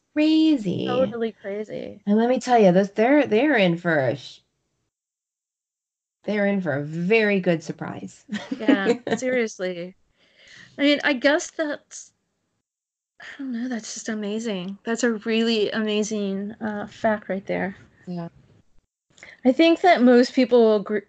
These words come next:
Speaker 2: agree that this is one of U two's top albums.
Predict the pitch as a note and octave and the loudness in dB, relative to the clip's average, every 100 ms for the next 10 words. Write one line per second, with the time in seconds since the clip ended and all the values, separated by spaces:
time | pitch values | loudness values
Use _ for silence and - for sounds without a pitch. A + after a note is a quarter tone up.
0 | _ - A3+ A#3 G#3+ G#3 G3+ F#3+ - G3+ | _ -2 0 2 4 4 2 2 2 -2
1 | A3 G#3 F#3+ F3+ - - - G3 F#3+ F#3+ | -2 -6 -6 -8 -16 -20 -10 -6 -2 -2
2 | F#3 F#3+ - G3+ F#3 F3 - - _ _ | -2 -6 -4 -4 -2 -4 -8 -16 _ _
3 | _ _ _ - - F3+ E3+ - _ - | _ _ _ -10 -2 0 0 -4 _ -6
4 | F3+ E3 E3 - F3 G#3 G#3+ - | 0 2 2 -2 -2 -4 -4 -12